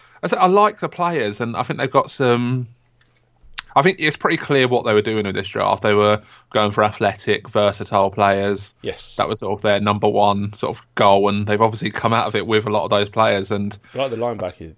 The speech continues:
Speaker 2: picked, uh, U-, Uchi? Uchi?
Speaker 1: Yeah, from, uh, Michigan. Yeah, I think he's, I think he's a nice pick, and he was probably the best value pick, I would say, at sixty. But the rest, yeah, I felt like everyone else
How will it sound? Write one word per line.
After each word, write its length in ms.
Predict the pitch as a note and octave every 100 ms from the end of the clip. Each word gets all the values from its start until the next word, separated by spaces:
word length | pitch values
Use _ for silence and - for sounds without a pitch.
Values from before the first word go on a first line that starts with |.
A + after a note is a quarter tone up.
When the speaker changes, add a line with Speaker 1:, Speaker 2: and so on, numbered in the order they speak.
| _
Speaker 2:
picked, 320 | - - _ _ -
uh, 180 | F#2 -
U-, 140 | A2+ - -
Uchi? 360 | A#2 - C#3 - _ _ _
Uchi? 100 | G#2+
Speaker 1:
Yeah, 300 | C3 B2+ G2+
from, 300 | G2 A2 G#2+
uh, 100 | G#2
Michigan. 560 | G#2 G#2+ - G2+ F#2+ G2
Yeah, 140 | G#2+ A2
I 20 |
think 200 | C#3+ B2+
he's, 400 | A2 G#2 - -
I 60 | -
think 120 | D#3+
he's 100 | A#2
a 40 |
nice 240 | A#2 A#2 A#2
pick, 320 | B2+ A#2 A#2
and 400 | A#2+ A2 G#2+ - _ - - - - _ _ -
he 100 | F3
was 80 | F3
probably 160 | F3+
the 100 | B2+
best 220 | C3+ A#2+ -
value 280 | A2+ G#2+
pick, 260 | G#2 G#2 -
I 40 |
would 140 | G2+ F#2+
say, 240 | G#2 G2
at 100 | F#2+
sixty. 500 | - G2 F#2 - F#2+ F#2+
But 120 | G#2
the 120 | A#2+
rest, 340 | C3 B2+ - -
yeah, 180 | D3 C3+
I 40 |
felt 160 | C3+ F3
like 160 | C#3 -
everyone 240 | - C3 D3
else 320 | C#3+ - -